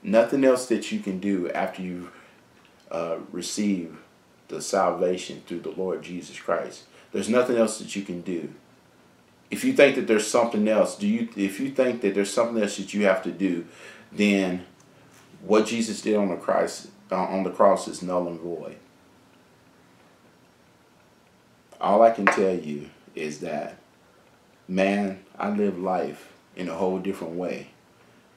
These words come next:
I'm not sitting up here trying to keep a whole bunch of rules. Yes, I do read my Bible. Yes, I do study my Bible. But what now, when I study it, I study it in regards to having an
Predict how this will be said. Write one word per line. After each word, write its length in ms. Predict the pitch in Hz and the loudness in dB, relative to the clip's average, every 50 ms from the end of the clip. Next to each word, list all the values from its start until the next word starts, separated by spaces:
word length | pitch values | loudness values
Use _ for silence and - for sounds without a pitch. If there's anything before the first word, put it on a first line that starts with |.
| _ _ _ _ - | _ _ _ _ -8
I'm 160 | - 92 98 | -4 0 2
not 160 | 101 101 101 98 | 2 2 2 0
sitting 280 | - - 107 104 101 | 0 -2 -2 -2 -2
up 100 | 98 - | -2 -2
here 100 | - 101 | -2 -4
trying 280 | 92 - - 98 95 92 | -4 -4 -4 -4 -4 -6
to 100 | 87 - | -6 -8
keep 340 | - - 101 95 92 90 - | -8 -6 -6 -6 -6 -6 -8
a 80 | 82 | -8
whole 200 | - 101 95 92 | -6 -6 -6 -6
bunch 320 | 87 90 92 87 85 - 92 | -4 -4 -6 -6 -6 -8 -8
of 100 | 87 87 | -8 -6
rules. 400 | 90 87 80 78 78 - - - - - - - - | -6 -6 -6 -8 -10 -14 -16 -20 -20 -20 -16 -6 0
Yes, 300 | 95 92 98 98 - - | 2 4 4 4 4 4
I 120 | 101 98 | 2 4
do 180 | 95 98 98 95 | 4 2 0 0
read 260 | 90 95 95 90 85 | 0 0 0 0 -2
my 160 | 90 87 82 | -2 -4 -4
Bible. 520 | 82 - 87 85 80 78 69 69 69 65 - - - - - - - - | -2 -2 0 0 0 -2 -2 -4 -6 -10 -12 -16 -20 -20 -20 -20 -20 -4
Yes, 280 | - 92 95 98 - 107 | 2 4 4 6 6 4
I 120 | 101 92 | 2 2
do 460 | - 95 95 95 92 90 87 82 85 - - - _ - - - | 2 0 0 0 0 0 -2 -4 -6 -12 -16 -20 _ -20 -16 -12
study 380 | - - - 107 98 98 98 | -8 0 4 6 6 6 6
my 180 | 92 90 87 85 | 4 0 -2 -2
Bible. 580 | 85 87 92 90 90 87 82 78 78 76 76 - - _ _ _ | -2 -2 0 0 0 0 -2 -4 -6 -10 -14 -16 -20 _ _ _
But 120 | - 90 85 | -6 -4 -2
what 300 | 87 95 101 101 - - | 2 4 6 6 4 4
now, 300 | 95 95 101 110 110 101 | 2 0 2 2 2 2
when 200 | 95 95 95 90 | 2 0 0 0
I 80 | 85 | -2
study 520 | 85 - - - 104 104 104 95 87 78 76 | -4 -4 0 2 2 2 2 2 0 -2 -2
it, 140 | 73 71 - - - - - - - | -4 -6 -8 -14 -20 -20 -20 -12 -6
I 140 | - 95 101 | -4 -4 -4
study 500 | - - - - 107 104 98 95 87 80 | -4 0 4 6 8 8 6 4 0 -2
it 180 | 80 78 73 | -4 -6 -6
in 160 | 71 90 85 80 | -8 -10 -8 -8
regards 480 | 80 76 - 92 87 85 82 82 - - | -8 -6 -2 0 0 0 0 0 -4 -6
to 260 | - 90 82 - - | -8 -8 -8 -8 -8
having 300 | - - 95 90 - 92 | 0 2 2 4 4 2
an 60 | 85 | -2